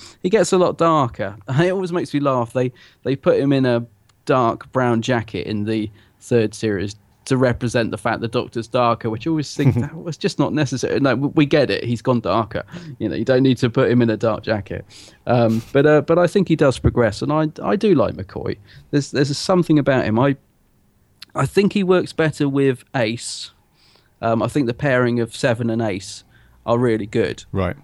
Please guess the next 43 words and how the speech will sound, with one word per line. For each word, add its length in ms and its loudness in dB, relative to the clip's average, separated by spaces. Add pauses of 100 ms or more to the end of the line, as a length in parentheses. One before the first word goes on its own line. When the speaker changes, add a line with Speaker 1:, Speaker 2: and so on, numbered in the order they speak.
Speaker 1:
Um, 500 0 (180)
Speaker 2:
That's 180 -2
a 60 2
popular 340 -4
opinion, 280 -4
actually, 280 -10
isn't 140 -10
it? 40 -16 (400)
Speaker 1:
Yeah, 380 0
Speaker 2:
Yeah. 120 -4
Speaker 1:
I 60 2
think 240 -2
that, 140 -2
I 80 2
think 220 -2
they 120 2
work 300 2
really 160 0
well. 320 0
Uh, 180 -2
just, 380 -6
I 80 -2
don't 160 0
know, 160 4
with, 240 2
with 400 -2
Bonnie 220 4
Langford 360 2
as 140 -4
Mel, 400 0 (1200)
um, 880 2 (300)
I 80 0
don't 120 4
know, 140 6
they 120 4
work 280 2
okay, 480 0
but 300 -4
they 120 -4
don't 280 2
seem 360 2
to 500 2
gel. 560 0